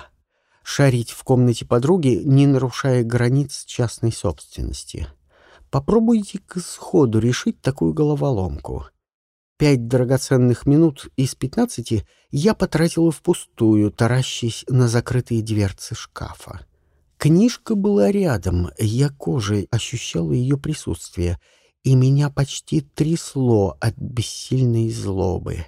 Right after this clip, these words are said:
Терпеть не могу терять вещи. Пропажа всегда таит неведомую угрозу.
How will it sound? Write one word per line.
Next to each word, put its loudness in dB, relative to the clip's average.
Терпеть 0
не 4
могу 2
терять -2
вещи. -6
Пропажа 2
всегда -4
таит -2
неведомую 0
угрозу. -6